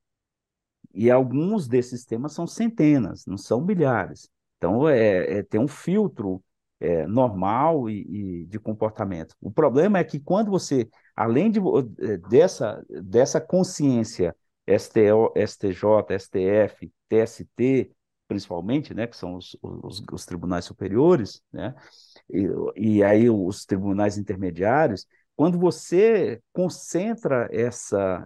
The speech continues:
essas decisões no mesmo padrão, você cria um poder fascistoide.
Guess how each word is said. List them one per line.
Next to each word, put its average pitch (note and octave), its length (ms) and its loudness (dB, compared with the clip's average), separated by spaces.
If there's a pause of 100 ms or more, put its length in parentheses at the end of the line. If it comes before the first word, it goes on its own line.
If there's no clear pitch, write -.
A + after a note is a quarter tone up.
essas G#2+ 520 -6
decisões G#2 760 0
no C3+ 120 2
mesmo B2 360 2
padrão, G#2+ 520 -2 (380)
você D3 320 0
cria D3 440 6
um D3 120 2
poder C#3 800 0
fascistoide. A#2 840 -2